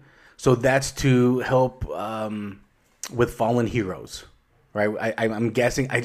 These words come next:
I should look more into it, sorry. I'm not sure if it's a hundred percent, like, just military or if it's also,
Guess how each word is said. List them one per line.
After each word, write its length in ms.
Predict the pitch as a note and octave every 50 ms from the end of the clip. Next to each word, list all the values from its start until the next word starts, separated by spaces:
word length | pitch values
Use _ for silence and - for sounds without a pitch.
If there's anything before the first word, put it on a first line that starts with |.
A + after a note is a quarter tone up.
| G#2
I 20 | G#2
should 160 | - - A2
look 160 | G#2 G2 -
more 140 | G#2+ G2+ G2
into 220 | G2 F#2 - - G#2
it, 40 |
sorry. 300 | - - G#2 G2 G2 G2 - - - - - - - -
I'm 180 | - B2+ B2+ B2+
not 120 | C3 B2+
sure 120 | B2+ - C3
if 80 | A#2+
it's 140 | B2+ A#2+ -
a 60 | B2
hundred 240 | G#2+ A2+ A#2+ A2+ A2
percent, 260 | - A2 - B2 A2+
like, 160 | G#2+ G2+ G2 - - - _ _ _ _ _ _ _ _ _ _ _ _ _ _ A#2
just 500 | A2 A2 A2 A2 A#2 A2 G#2+ - - -
military 640 | A2 G#2 G#2+ A2+ A2+ A#2 A#2 - - A#2+ A#2 A#2 G#2+
or 40 |
if 80 | G2+ -
it's 100 | G#2+ G2+
also, 440 | G#2+ G#2 - - A2 G#2+ G2+ G2+